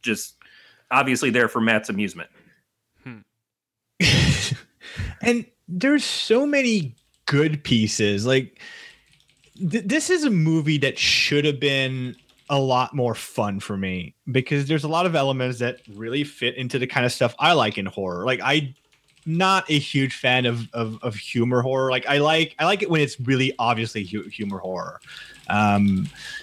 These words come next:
Speaker 3: Cabin in the Woods was kinda, like, towing the line a bit too much. It's too tongue in cheeks. Uh, it did,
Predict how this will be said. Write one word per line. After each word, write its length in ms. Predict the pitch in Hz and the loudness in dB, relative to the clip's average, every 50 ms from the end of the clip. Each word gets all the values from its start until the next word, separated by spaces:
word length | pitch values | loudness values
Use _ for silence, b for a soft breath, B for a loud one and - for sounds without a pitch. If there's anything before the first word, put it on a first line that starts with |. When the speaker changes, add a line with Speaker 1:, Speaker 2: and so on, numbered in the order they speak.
| B B B - | B B B -4
Speaker 3:
Cabin 320 | - 175 160 170 170 165 156 | 0 0 2 2 2 2 2
in 40 | 147 | 2
the 100 | 139 131 | 2 2
Woods 320 | 131 135 131 135 123 120 | 2 2 2 2 2 0
was 140 | 120 113 - | -4 -6 -6
kinda, 240 | - - 123 123 120 | -4 -4 -2 -2 -2
like, 220 | 110 110 107 - | -4 -4 -6 -6
towing 300 | - - 117 117 117 117 | -4 -2 -2 -2 -2 -2
the 80 | 113 113 | -2 -2
line 260 | 113 110 113 110 107 | -2 0 0 0 0
a 40 | 101 | 0
bit 200 | 104 110 104 - | -2 -2 -4 -4
too 180 | - - 113 | -2 -2 0
much. 300 | 101 98 101 101 101 - | 2 2 2 2 2 0
It's 140 | 123 - - | -2 -4 -4
too 200 | - - 147 127 | 0 2 2 2
tongue 240 | - - 117 107 104 | 2 2 0 0 0
in 120 | 101 98 | -2 -2
cheeks. 520 | - - - 95 95 95 - - - - - - 107 | -4 -4 -4 -6 -6 -8 -10 -12 -16 -20 -16 -12 -10
Uh, 40 | |
it 180 | 104 95 92 107 | -8 -8 -8 -6
did, 180 | 117 117 110 | -8 -8 -8